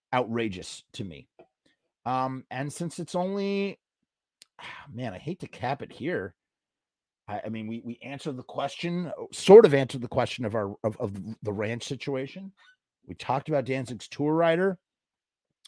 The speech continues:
Um, at some point, I don't know when this guy's gonna get, maybe he did, and I just have it 'cause I don't check those messages on, on the Facebook.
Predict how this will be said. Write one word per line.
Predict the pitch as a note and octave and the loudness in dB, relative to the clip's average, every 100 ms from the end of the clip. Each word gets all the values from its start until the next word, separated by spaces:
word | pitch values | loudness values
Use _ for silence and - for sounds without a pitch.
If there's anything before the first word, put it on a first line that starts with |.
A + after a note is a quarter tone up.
| _ - | _ -8
Um, | A#2+ A#2 A2+ A2+ _ _ _ - | -2 0 0 -6 _ _ _ -4
at | C3+ - | -2 2
some | - F#3 | 6 6
point, | G3 D#3+ C3+ C3 - | 6 -2 -2 -4 -2
I | C3+ | 0
don't | D#3+ | 0
know | E3 | 0
when | D#3+ D3+ | 0 -2
this | D3 - | -4 -4
guy's | D3+ C#3+ C#3 | -2 -2 -2
gonna | C#3 | -4
get, | C3+ B2 - | -4 -4 -6
maybe | D3+ E3+ | -2 0
he | E3 | 0
did, | A#2 C#3 B2 | 0 0 0
and | |
I | A2+ A2 | -4 -6
just | - | -4
have | B2 A#2 | -4 -4
it | A2 | -4
'cause | A2 | -2
I | |
don't | B2 C3 | -2 -4
check | - B2 - | -6 -6 -6
those | G#2+ - - A#2+ | -8 -8 -16 -12
messages | G#2+ A#2 G#2 G2+ F#2 | -8 -8 -10 -12 -10
on, | F#2+ F#2+ F#2+ | -10 -10 -12
on | F#2 | -14
the | F2+ | -12
Facebook. | C3+ D3 - G2 | -8 -8 -8 -10